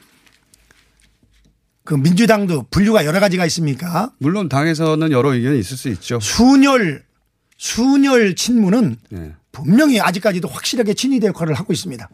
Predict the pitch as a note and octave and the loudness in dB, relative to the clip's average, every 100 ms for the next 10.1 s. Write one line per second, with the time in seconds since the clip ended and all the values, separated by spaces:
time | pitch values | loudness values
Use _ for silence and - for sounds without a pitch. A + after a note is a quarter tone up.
0 | _ _ _ - F3+ G#3 A#3+ F#3+ G#2 _ | _ _ _ -6 2 4 4 2 -4 _
1 | _ _ - - G#3 C4+ A3 G#3 A3 A3+ | _ _ -10 -2 0 2 2 4 4 4
2 | F3 - _ _ _ _ _ - G#3+ G#3+ | 0 -6 _ _ _ _ _ -8 -2 0
3 | F#3 F#3 C#3+ - _ _ _ _ _ _ | 0 0 -4 -8 _ _ _ _ _ _
4 | _ _ - D3+ F3 G3+ F3 A3 A3 G#3+ | _ _ -12 -4 0 0 -2 0 0 0
5 | F#3 F3 D#3+ C3+ E3 G#3+ G#2+ - - - | -2 -2 -2 -2 0 0 -2 -8 -6 2
6 | D3 - C3+ - C3+ C3 B2 F#3+ G#3 G3 | 2 4 -2 0 -2 -2 0 2 2 2
7 | G3+ G3+ F3+ F3+ F3+ B3 D4+ - A#3 - | 0 0 2 2 2 2 0 -2 -6 -4
8 | - - D#3 _ - - _ F#3+ D#3+ G#3 | -6 -6 -10 _ -20 -20 _ 0 2 4
9 | B3+ - A3+ G3 E3+ G3 G#3 G#2 F#2 E2 | 2 0 0 0 0 2 0 -2 -8 -10